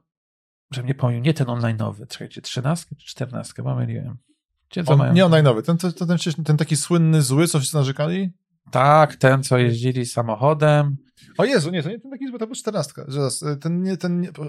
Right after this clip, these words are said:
Speaker 2: ostatni nie online'owy, no. E, wyleciała mi teraz nazwa. To nie był spoko.
Speaker 1: Tak, on miał problem, on był niedokończony. I dopiero dokończenie masz w D L C.
Speaker 2: A,
Speaker 1: O to
Speaker 2: okej.
Speaker 1: to chodziło.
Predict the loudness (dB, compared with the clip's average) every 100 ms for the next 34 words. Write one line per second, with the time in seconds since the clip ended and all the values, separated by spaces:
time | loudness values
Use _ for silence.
0 | -6 -4 -2 -2 -2 -2 0 0 -2 -6
1 | -8 -12 -14 -14 -12 -8 -4 -2 -2 -4
2 | -4 -6 -6 -10 -10 -14 -14 _ _ _
3 | -10 -6 -4 -4 -6 -2 -4 -4 -8 _
4 | _ _ _ _ _ _ _ -12 -10 -10
5 | -10 -10 -8 -6 -4 -4 -6 -4 -2 -2
6 | -2 -6 -2 -2 -2 -12 _ -12 -8 -6
7 | -4 -2 0 -2 -2 -4 -4 -4 -2 -2
8 | -2 -4 -6 -6 -10 _ _ _ -4 0
9 | 4 4 4 2 2 0 -2 -2 -2